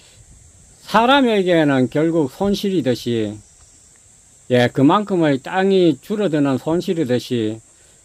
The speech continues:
이런 동물 하나도, 예, 결국 죽어서 사라지게 되면은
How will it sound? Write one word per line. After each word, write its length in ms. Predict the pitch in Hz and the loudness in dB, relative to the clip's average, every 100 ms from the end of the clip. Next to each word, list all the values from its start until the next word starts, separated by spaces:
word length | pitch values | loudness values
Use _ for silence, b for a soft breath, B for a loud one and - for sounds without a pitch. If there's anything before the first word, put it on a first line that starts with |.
| b - | b -2
이런 720 | 190 220 220 208 202 180 156 - | 0 2 2 2 2 2 0 0
동물 380 | 160 226 277 | 0 2 2
하나도, 680 | 196 131 143 139 120 101 107 - _ _ _ _ _ _ _ _ _ _ _ _ _ _ _ - _ _ _ _ _ - | 2 0 0 0 0 0 -4 -16 _ _ _ _ _ _ _ _ _ _ _ _ _ _ _ -20 _ _ _ _ _ -2
예, 320 | 131 131 117 120 | 2 4 4 2
결국 640 | 160 180 180 185 175 160 - | 0 2 2 2 4 2 0
죽어서 360 | 202 196 185 151 | -4 -2 -2 -2
사라지게 500 | 220 214 160 143 127 | -2 0 0 -2 -2
되면은 640 | 139 135 117 110 98 | 0 0 0 -2 -4